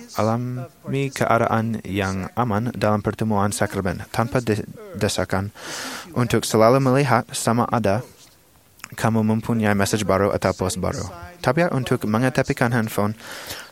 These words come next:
kita untuk se-, ki-, ketikaan, ketika akan mem-, melebarkan penglihatan kita, kerana kehidupan tidak terhad ke skrin empat inci.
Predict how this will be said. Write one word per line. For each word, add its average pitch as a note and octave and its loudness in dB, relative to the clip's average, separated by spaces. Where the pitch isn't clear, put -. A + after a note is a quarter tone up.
kita A2+ 2
untuk A2+ 0
se-, - -6
ki-, - -2
ketikaan, B2 0
ketika - -2
akan A2+ 0
mem-, A#2 -2
melebarkan A2+ 0
penglihatan G#2+ 0
kita, G2 -4
kerana A2 2
kehidupan C3+ 0
tidak B2 0
terhad G2 4
ke - -4
skrin A2 0
empat G#2+ 0
inci. F#2+ -6